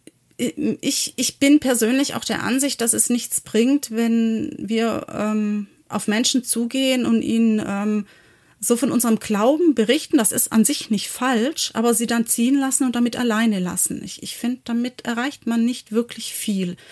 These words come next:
Was, was mehr ausmacht, meiner Erfahrung nach, ist, wenn wir den Glauben leben, wenn wir authentisch rüberkommen, äh, wenn die Leute sehen können, „Oh, da ist was anders, das ist was Besonderes“,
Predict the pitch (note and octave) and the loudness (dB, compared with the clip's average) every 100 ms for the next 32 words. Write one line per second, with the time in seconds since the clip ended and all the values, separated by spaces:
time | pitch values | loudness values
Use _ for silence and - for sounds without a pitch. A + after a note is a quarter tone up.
0 | - - - - - _ - - G#3+ - | -20 -20 -20 -20 -20 _ -12 -4 2 2
1 | - G#3+ - - G#3 G#3 B3 E4+ - B3+ | 2 0 0 2 2 4 2 2 0 0
2 | D4 - C4 - A3+ A3+ A3+ A3 - G#3 | 0 0 -2 -4 -2 0 -2 -4 -6 -6
3 | G3+ F#3+ F#3 A#3 C4+ - A#3 A3+ A3 G#3+ | -4 -4 -4 -4 -4 -4 -2 0 0 -2
4 | G3+ G3 G3 F#3 F#3+ F3 F3+ G3 F3+ F3+ | -4 -2 0 0 0 0 -2 -2 -2 -2
5 | F#3 F#3+ F#3 - G#3+ A#3+ E4+ D#4+ D4 - | -2 -2 -4 -4 0 2 2 0 -2 -2
6 | A#3 B3+ C#4 - - C4 C4 C4 C4 - | -2 -2 -4 -6 -8 -4 -2 -2 -2 -4
7 | G#3+ G#3 G#3 G#3 G#3+ G#3 A#3 A#3 G#3 A3+ | -6 -4 -4 -2 -2 -2 -2 -2 0 0
8 | C4+ C4+ B3+ B3+ - G3+ C4+ B3+ - - | 0 -2 -2 -4 -2 0 0 -2 -2 -2
9 | - - - G#3 C#4+ E4+ - C4+ - - | 0 -2 -2 0 2 2 -2 -2 0 -2
10 | - G3+ G3+ B3+ D4 D#4+ | 0 0 0 0 0 -2